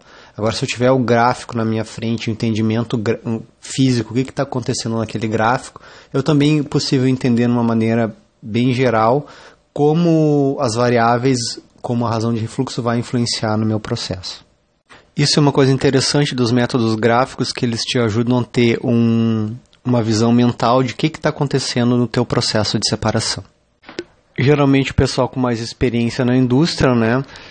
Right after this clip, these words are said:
faz um diagrama de equilíbrio de um processo e consegue ver através desse diagrama de equilíbrio se a separação vai ser fácil de ser obtida naquelas condições ou não.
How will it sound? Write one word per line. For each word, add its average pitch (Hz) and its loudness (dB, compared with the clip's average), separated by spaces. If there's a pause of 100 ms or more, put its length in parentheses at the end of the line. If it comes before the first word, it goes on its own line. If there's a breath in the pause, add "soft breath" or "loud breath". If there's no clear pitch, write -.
(160 loud breath)
faz 117 2
um 123 2
diagrama 117 2
de 110 -2
equilíbrio 117 -4
de 117 -4
um 120 -2
processo 135 -2 (420 loud breath)
e 139 0
consegue 147 2
ver 123 4
através 113 2
desse 107 -8
diagrama 117 0
de 117 2
equilíbrio 135 0
se - -4
a 147 2
separação 110 -2
vai 110 0
ser 107 -4
fácil 123 -2
de 113 -10
ser - -4
obtida 110 -2
naquelas 107 0
condições 123 0
ou 131 4
não. 90 0